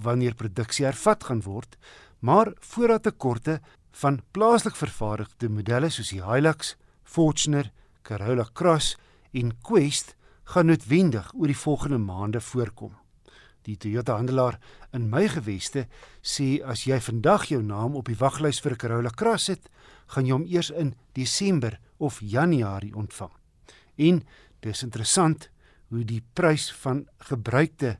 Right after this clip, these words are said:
Corolla Cross modelle wissel tussen twintig duisend en honderd en twintig duisend rand hoër as die nuwe prys.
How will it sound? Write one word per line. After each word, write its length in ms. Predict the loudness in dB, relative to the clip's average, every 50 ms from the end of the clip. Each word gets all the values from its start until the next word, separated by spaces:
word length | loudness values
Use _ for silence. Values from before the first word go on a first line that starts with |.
| -8 _
Corolla 340 | -4 -2 -2 0 0 -2 -2
Cross 320 | -2 -4 -4 -4 -4 -4
modelle 380 | -6 -4 -2 -2 0 0 0 0
wissel 440 | 2 2 2 2 0 0 -2 -4 -6 -12 -20 -20 _ _ _ _
tussen 440 | _ -2 0 2 2 2 2 0 -2 -8 _ _ _
twintig 380 | -4 0 0 0 0 0 -2 -2
duisend 520 | 0 0 0 0 0 -2 -2 -2 -4 -8 _ _ _ _ _ _ _ _
en 360 | -2 2 2 2 2 0 -2 -10 _ _ _ _
honderd 440 | -8 0 2 4 6 6 6 4 2
en 160 | 0 -2 -2 -4
twintig 440 | _ 0 2 2 2 2 -2 -6 -4
duisend 360 | -2 0 0 0 0 -2 0
rand 240 | 2 2 2 2 0
hoër 520 | -2 0 6 8 8 8 8 6 2 -4 -12 -20 _ _ _ -16 _
as 160 | -4 -2 0
die 80 | 0 2
nuwe 240 | 2 2 0 0 -2
prys. 500 | -4 -8 -12 -12 -12 -14 -14 -14 -16